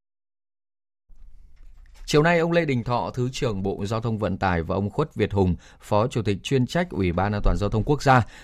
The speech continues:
đã kiểm tra đột xuất công tác đảm bảo an toàn giao thông phục vụ Tết Nguyên đán tại ga Đà Nẵng. Tin của phóng viên Đài Tiếng nói Việt Nam tại miền Trung.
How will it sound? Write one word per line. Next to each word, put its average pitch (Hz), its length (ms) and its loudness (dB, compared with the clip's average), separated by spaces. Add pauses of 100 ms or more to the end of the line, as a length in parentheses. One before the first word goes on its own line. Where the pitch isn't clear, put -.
đã 143 80 0
kiểm 113 220 4
tra 131 180 0
đột 107 200 0
xuất 180 220 -2
công 127 160 2
tác 151 240 -4
đảm 101 160 0
bảo 85 140 0
an 98 100 -2
toàn 92 160 -2
giao 101 160 -4
thông 101 260 -2
phục 90 200 -8
vụ 92 160 -2
Tết - 220 -4
Nguyên 107 200 0
đán 95 300 0
tại 107 180 -4
ga 92 260 -4
Đà 85 140 -2
Nẵng. 85 200 0 (560)
Tin 139 140 6
của 107 100 -2
phóng 95 180 -4
viên 110 260 -4
Đài 87 160 -2
Tiếng 90 140 -8
nói 90 120 -4
Việt 104 220 -8
Nam 92 260 -4
tại - 140 -8
miền 82 160 -4
Trung. 87 200 -10